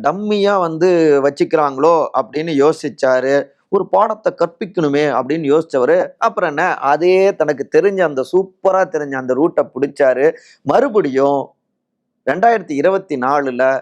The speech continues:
திரு எடப்பாடி அவருடைய முன்னிலையில அ தி மு கவில் தன்னை ஐக்கியப்படுத்தி கொண்டார்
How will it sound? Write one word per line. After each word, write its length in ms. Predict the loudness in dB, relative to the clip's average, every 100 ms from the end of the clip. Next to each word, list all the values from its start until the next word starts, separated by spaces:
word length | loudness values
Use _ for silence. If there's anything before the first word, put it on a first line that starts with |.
| -6
திரு 180 | -2 0
எடப்பாடி 480 | 2 0 0 0 0
அவருடைய 380 | -2 -2 -4 -4
முன்னிலையில 540 | -6 -4 -2 0 2 0 -2 _ _
அ 100 | -8
தி 180 | -8 -6
மு 120 | -4 -4
கவில் 320 | -2 -2 -2
தன்னை 260 | -2 -4 0
ஐக்கியப்படுத்தி 760 | 0 -2 -4 -8 -6 -6 -8 -10
கொண்டார் 520 | -6 -4 0 0 -2